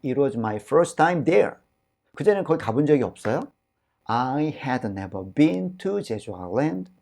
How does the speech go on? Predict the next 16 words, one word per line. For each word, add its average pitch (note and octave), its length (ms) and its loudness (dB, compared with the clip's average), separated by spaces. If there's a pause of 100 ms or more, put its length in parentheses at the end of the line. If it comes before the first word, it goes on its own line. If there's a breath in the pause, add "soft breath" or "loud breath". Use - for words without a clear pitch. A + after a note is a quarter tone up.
(120)
before." B2+ 460 -8 (540)
이렇게 A2+ 180 -6
쓰셔야 C#3 300 -4
됩니다. - 380 -16 (200)
이해가 C#3+ 220 4
감이 D3 240 -2
좀 C3+ 180 -2
오시나요? A2+ 400 -4 (600 soft breath)
거기 C#3 320 0
가보지 C3+ 460 0
않은 D3 340 -2
사실은 F3 540 -4 (640)
제주도 B2+ 320 0
가기 B2+ 320 -4
전의 A#2+ 320 -4
일이니까. B2+ 680 -4